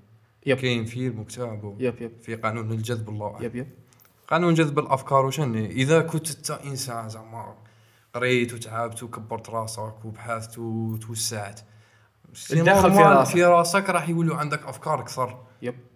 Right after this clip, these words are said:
Speaker 2: ومام طون زعما كي تت-، هو وشني الهاجس ال-، زعما أقوى هاجس على الإنسان؟ زعما هو اللي يقول يخليه يدير ولا ما يخليه ما يديرش؟ الخوف.
Speaker 1: واحد من الأكبر، إيه.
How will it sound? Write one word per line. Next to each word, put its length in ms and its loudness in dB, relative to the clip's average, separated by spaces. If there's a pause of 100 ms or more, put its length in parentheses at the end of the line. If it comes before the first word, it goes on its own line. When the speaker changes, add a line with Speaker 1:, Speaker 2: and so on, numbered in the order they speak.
Speaker 2:
ومام 320 2
طون 360 2
زعما 260 2
كي 180 -6
تت-، 360 -6 (460)
هو 220 4
وشني 280 2
الهاجس 640 -2
ال-، 480 -10 (140)
زعما 340 -14 (120)
أقوى 340 -8
هاجس 380 -10
على 120 -12
الإنسان؟ 340 -20 (920)
زعما 260 -6
هو 220 -2
اللي 120 -2
يقول 180 -8
يخليه 420 -8
يدير 240 -6
ولا 140 -6
ما 120 -8
يخليه 280 -14
ما 80 -14
يديرش؟ 440 -20
الخوف. 340 -14 (1600)
Speaker 1:
واحد 340 4
من 60 6
الأكبر، 500 -2
إيه. 240 -10